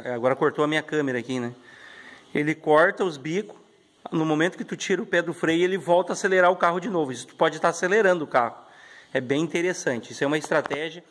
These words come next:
pra quando tu vem descendo uma serra, alguma coisa que tu vem com o pé no freio, ele corta os bicos e não tem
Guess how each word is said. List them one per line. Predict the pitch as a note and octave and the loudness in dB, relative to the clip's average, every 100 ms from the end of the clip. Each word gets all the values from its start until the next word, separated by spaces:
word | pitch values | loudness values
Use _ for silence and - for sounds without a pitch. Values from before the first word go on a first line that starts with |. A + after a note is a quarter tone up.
| _ - _ | _ -20 _
pra | - D3+ | -6 -4
quando | E3 | -4
tu | E3 | -2
vem | E3+ | -2
descendo | E3+ D#3+ F3 E3+ | 0 0 -2 0
uma | D#3+ | 0
serra, | D#3+ - D#3+ F3 D#3 C#3 | 0 0 2 4 2 0
alguma | C3+ D3 | 0 0
coisa | E3 D#3+ | 0 -2
que | D#3 | -4
tu | D#3 | -4
vem | D#3 | -4
com | D3+ | -2
o | |
pé | D#3 D3 | -2 -2
no | C3+ | -2
freio, | D3+ E3+ E4 - - - _ | -2 -2 -2 -6 -16 -20 _
ele | F3 F#3+ | -4 0
corta | - F3+ F#3 | 2 2 0
os | E3 | -4
bicos | C#3 F3+ F#3+ | -6 -6 -4
e | F3+ | -2
não | F3+ | -2
tem | F3+ F3+ | -4 -6